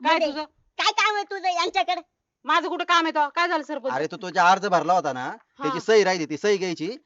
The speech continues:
Speaker 3: आणि अर्ज झेडपीला पाठवून द्यायची. तो
Speaker 2: हा.
Speaker 3: इथं
Speaker 1: काय
Speaker 3: सही
Speaker 1: अर्ज बिर्ज नाही, तुम्ही निघा बरं इथून.
Speaker 2: ए, गोळ्या, तू निघ पहिला इथून.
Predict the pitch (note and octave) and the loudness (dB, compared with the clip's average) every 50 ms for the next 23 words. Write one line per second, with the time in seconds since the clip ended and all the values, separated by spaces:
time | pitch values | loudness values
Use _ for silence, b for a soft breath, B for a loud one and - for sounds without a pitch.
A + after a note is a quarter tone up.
0 | _ _ - B2+ D3 D#3+ E3+ F#3 F#3 F#3 F3+ G3 F#3 D3+ C#3 D3+ D3 D#3 D#3+ C#3+ | _ _ -8 -2 2 4 4 2 2 0 -2 -2 -2 -2 -2 -2 -2 -2 -2 -4
1 | D3+ B2+ A2+ G#2 G2 - - - _ _ - D3+ - - F4+ G4+ G4 F#4 F#4 F4 | -6 -6 -6 -8 -8 -10 -18 -20 _ _ -6 -2 0 2 2 4 4 4 4 4
2 | F4+ F4 D4+ E4+ E4+ D#4 E4+ D#4 D4 C4+ B3 A3 G#3+ _ - F#4 F4 F4+ F4 F#4+ | 4 2 2 2 -2 -4 -4 -4 -4 -6 -8 -10 -12 _ -6 -4 -2 -2 -2 0
3 | F#4+ F#4 E4+ F4 E4+ E4 D#4+ D4 - D#4+ D4+ _ _ _ _ _ _ _ _ _ | 0 2 2 2 2 0 -2 -6 -10 -12 -14 _ _ _ _ _ _ _ _ _
4 | - A3+ G3+ G#3+ D#4 E4 E4+ D4 - - _ _ _ _ _ _ _ - F#4 G4+ | -20 -14 -6 0 4 4 4 4 2 -4 _ _ _ _ _ _ _ -2 2 2
5 | F#4+ F#4 F4 E4 - D#4 C#4+ C4+ C4 A#3+ A#3 - G3+ | 4 2 2 2 2 2 2 2 0 -4 -8 -12 -20